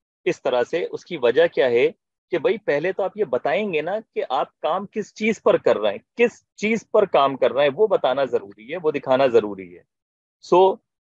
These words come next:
तभी मैं कोई काम कर पाऊंगा। ओके, तो हम किस तरह लिखते हैं कि भाई किस चीज पे मैं काम कर रहा हूँ, वो बताना जरूरी है। मैंने point number one की heading डाली, आप भी इसी तरह heading डालें examiner को, ताकि आसानी हो समझने में और पढ़ने में।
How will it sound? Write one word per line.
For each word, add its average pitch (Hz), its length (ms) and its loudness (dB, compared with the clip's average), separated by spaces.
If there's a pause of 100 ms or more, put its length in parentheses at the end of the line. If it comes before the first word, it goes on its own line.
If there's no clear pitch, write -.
(160)
तभी 202 220 2
मैं 208 140 2
कोई 196 140 4
काम 143 260 2
कर 123 160 2
पाऊंगा। 101 460 -2 (380)
ओके, 110 280 0 (380)
तो 156 60 2
हम 170 180 0
किस 175 220 -4
तरह 202 140 2
लिखते 190 320 0
हैं 202 160 -2
कि - 160 -4
भाई 196 140 2
किस - 260 -4
चीज 208 220 -6
पे 220 120 -2
मैं 185 140 -2
काम 165 260 0
कर 160 160 -2
रहा 165 120 -4
हूँ, 180 120 -10 (180)
वो 147 120 -2
बताना 143 360 -2
जरूरी 147 380 -4
है। 160 120 -6
मैंने 147 200 -4
point 147 320 -4
number 143 200 -4
one 139 160 -4
की 156 120 -6
heading 151 260 -2
डाली, 151 220 -4 (100)
आप 113 180 -4
भी 151 100 -10
इसी 151 160 -10
तरह 151 180 -2
heading 147 280 -4
डालें 151 220 -2
examiner 139 520 -6
को, 147 100 -4
ताकि 156 260 -6
आसानी 120 420 -6
हो 165 240 -6 (300)
समझने 131 340 -4
में 151 100 -4
और 143 100 -4
पढ़ने 139 340 -4
में। 156 160 -6